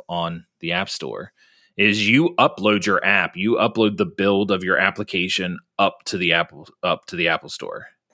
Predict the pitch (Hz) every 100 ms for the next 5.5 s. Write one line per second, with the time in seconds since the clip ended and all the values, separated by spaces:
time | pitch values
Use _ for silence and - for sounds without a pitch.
0 | _ 104 98 92 87 95 - 113 107 104
1 | 87 101 107 110 113 107 - 120 131 -
2 | _ _ _ _ 107 92 - 113 110 107
3 | 98 92 92 - - - 107 101 98 90
4 | 85 _ _ _ _ _ _ _ _ -
5 | 110 113 101 92 -